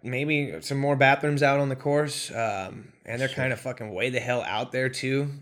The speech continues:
Speaker 2: Yeah.
Speaker 1: but overall, uh, A, A plus, not an A plus, but, you know, A on the, on the facilities for sure.
Speaker 2: Yep. Just be careful out there in the driving range. It is small.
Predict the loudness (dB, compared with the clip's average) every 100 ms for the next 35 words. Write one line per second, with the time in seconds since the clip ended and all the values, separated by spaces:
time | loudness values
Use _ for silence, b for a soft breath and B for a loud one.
0 | -10 -6 -4 -4 -8 -14 -20 b b b
1 | b b b b b b 6 10 12 10
2 | 10 8 10 10 8 4 -4 0 2 2
3 | 0 -2 -4 -6 -14 b b b _ 2
4 | 4 4 4 2 4 4 4 0 2 4
5 | 4 2 0 -2 -2 0 -2 0 -2 -2
6 | -6 -4 4 6 6 4 0 -4 -6 -6
7 | -6 -8 -8 -6 -6 -4 -8 -10 -8 -8
8 | -8 -10 -16 -10 -4 -4 -6 _ -18 -14
9 | -12 -10 -6 -4 -4 -4 -6 -6 -8 -6
10 | -6 -6 -4 -6 -6 -6 -8 -12 -16 -14
11 | -12 -10 -12 -10 -10 -10 -14